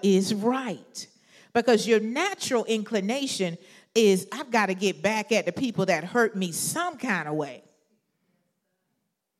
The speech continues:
Don't they know I don't belong in this position? I didn't do nothing to get here." Understand clearly, Regina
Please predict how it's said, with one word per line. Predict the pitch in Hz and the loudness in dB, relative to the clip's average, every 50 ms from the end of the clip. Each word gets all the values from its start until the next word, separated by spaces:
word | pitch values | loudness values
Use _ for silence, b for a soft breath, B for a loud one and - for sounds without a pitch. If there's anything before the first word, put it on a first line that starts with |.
| _ _ _ _ _ _ _ _ _ _ _ _ _ _ _ _ _ _ _ | _ _ _ _ _ _ _ _ _ _ _ _ _ _ _ _ _ _ _
Don't | - 214 269 359 359 | 4 4 6 6 6
they | 349 302 269 | 4 2 4
know | 226 220 233 262 277 330 - | 4 4 6 6 6 6 4
I | 233 240 240 | 2 0 2
don't | 220 247 247 247 - | 2 2 2 2 2
belong | 180 196 175 170 175 196 226 247 262 262 | 2 2 2 2 0 0 2 0 0 0
in | 254 254 254 | -2 -4 0
this | 254 262 254 262 - | 0 -2 0 -2 -4
position? | - 254 214 190 240 262 277 - - 330 330 311 294 _ _ _ _ _ _ _ _ _ _ _ _ _ _ _ _ _ - | -6 -4 -4 -4 -4 -4 -4 -6 -8 -10 -10 -14 -20 _ _ _ _ _ _ _ _ _ _ _ _ _ _ _ _ _ -6
I | 285 381 415 | -4 -2 0
didn't | 427 381 320 269 | -2 -2 4 6
do | 359 427 415 466 403 | 6 6 6 4 2
nothing | 262 214 208 226 - 302 | 0 0 -2 -2 -4 -2
to | 381 403 | -2 -2
get | - 539 - 494 | -2 -2 -6 -4
here." | 302 214 220 - - - - - _ _ _ _ _ _ _ _ _ _ _ _ _ _ _ _ _ _ _ _ _ _ _ _ - - | -4 -2 -2 -2 -2 -6 -20 -20 _ _ _ _ _ _ _ _ _ _ _ _ _ _ _ _ _ _ _ _ _ _ _ _ -8 -2
Understand | 339 453 440 403 - - 427 415 359 415 | -2 0 0 0 0 0 0 -2 -2 -4
clearly, | - - 466 453 453 440 330 247 180 143 - - b b b b b b b | -2 -2 0 2 2 2 2 2 0 -2 -6 -12 b b b b b b b
Regina | 240 269 214 262 359 427 466 | 2 2 4 4 4 4 4